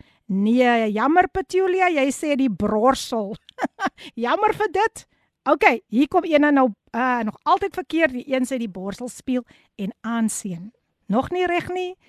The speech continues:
Die borsel speel. Luister hoe sê ek dit, die borsel speel en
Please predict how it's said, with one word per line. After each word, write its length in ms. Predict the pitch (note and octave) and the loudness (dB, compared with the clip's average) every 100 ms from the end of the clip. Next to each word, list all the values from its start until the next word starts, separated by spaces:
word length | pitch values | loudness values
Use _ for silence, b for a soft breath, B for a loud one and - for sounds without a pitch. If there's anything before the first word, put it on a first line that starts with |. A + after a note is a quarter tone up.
| _ | _
Die 120 | B3 | -10
borsel 420 | A3+ G4 G#4+ G4+ G4+ | -2 -2 -2 -4 -8
speel. 280 | - D4+ | -6 -2
Luister 280 | C4+ F4+ G#4 | 0 0 0
hoe 100 | F4+ | -2
sê 180 | - D#4 | -2 -4
ek 120 | C4 | -4
dit, 100 | C4 | -4
die 100 | A#3 | -6
borsel 680 | F3 A3+ G#4 - G4 F#4+ F#4 b b | -6 -6 -6 -8 -6 -6 -6 b b
speel 520 | - - C4 C4 B3+ - _ - | -12 -2 0 0 -4 -8 _ -8
en 140 | A3+ | -8